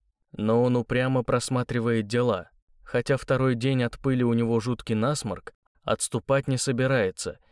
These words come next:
и стажёрам не позволит. Не тот характер у капитана Семёнова, чтобы вот так взять и спасовать перед грудой бумаг.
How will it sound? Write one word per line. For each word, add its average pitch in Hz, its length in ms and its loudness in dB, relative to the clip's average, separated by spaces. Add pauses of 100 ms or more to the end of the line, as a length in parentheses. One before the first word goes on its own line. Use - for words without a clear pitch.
и - 80 -8
стажёрам 117 640 2
не 113 80 2
позволит. 98 680 -4 (480)
Не 127 200 0
тот 156 240 0
характер 135 560 0
у 104 60 -2
капитана 110 500 0
Семёнова, 101 640 -2 (220)
чтобы 107 340 -2
вот 117 180 0
так 107 220 0
взять 113 340 0
и 113 60 -2
спасовать - 560 -2
перед 107 240 -2
грудой 110 340 0
бумаг. 98 500 -4